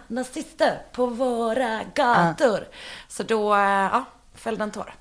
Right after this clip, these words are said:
Speaker 2: Gud, vad fint.
Speaker 1: Tack. Eh, ty-, vill du att vi ska gå in och, och, eh, prata,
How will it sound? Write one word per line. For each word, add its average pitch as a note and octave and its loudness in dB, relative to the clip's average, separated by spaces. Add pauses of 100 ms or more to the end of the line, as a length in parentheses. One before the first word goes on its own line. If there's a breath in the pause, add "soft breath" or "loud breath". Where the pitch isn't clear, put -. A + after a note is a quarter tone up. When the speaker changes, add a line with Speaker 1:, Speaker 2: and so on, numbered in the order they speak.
Speaker 2:
Gud, B3+ 4
vad B3 4
fint. - 0 (720 soft breath)
Speaker 1:
Tack. - -8 (880 soft breath)
Eh, C4+ -6
ty-, B3+ -2
vill C4 2
du B3 8
att A#3+ -2
vi A#3+ 6
ska B3+ -4
gå C#4 0
in G#3 0
och, F#3+ -2
och, F#3 0
eh, E3+ 0 (1120 loud breath)
prata, E3 -4